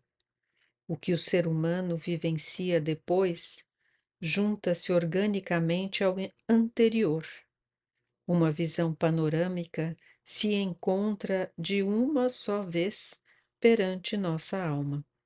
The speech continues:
Se agora conseguirmos potencializar aquela força pela qual anteriormente suprimimos as imaginações produzidas por nós mesmos,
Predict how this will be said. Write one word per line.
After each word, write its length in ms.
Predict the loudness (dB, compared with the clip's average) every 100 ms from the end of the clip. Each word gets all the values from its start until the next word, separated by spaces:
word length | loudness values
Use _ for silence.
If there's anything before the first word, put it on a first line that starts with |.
| _ _ _ _ _ _ _ -20 -20 -20 _ _ _ _ 2
Se 280 | 4 6
agora 480 | 6 4 2 2 0
conseguirmos 920 | -2 -2 0 -2 -2 -4 -4 -2 -4
potencializar 1300 | -4 -4 -2 0 2 2 2 2 2 0 0 0 -2
aquela 360 | -2 0 0 -2
força 640 | -2 -2 0 2 0 -2 -14 _ _ _ 0
pela 260 | 0 0
qual 500 | -2 0 2 2 2
anteriormente 1300 | 2 2 2 2 0 -2 -2 -2 -2 -2 -4 -4 -6 _ _
suprimimos 920 | -4 -2 -2 -2 -4 -2 -2 -4 -4 -2
as 200 | -2 -2
imaginações 920 | -2 -2 -2 -2 -2 -2 -2 -4 -4
produzidas 880 | -6 -6 -4 -6 -4 -6 -4 -4 -6
por 240 | -6 -4
nós 300 | -2 -2 -2
mesmos, 720 | -2 -2 -2 -6 -6 -8 -14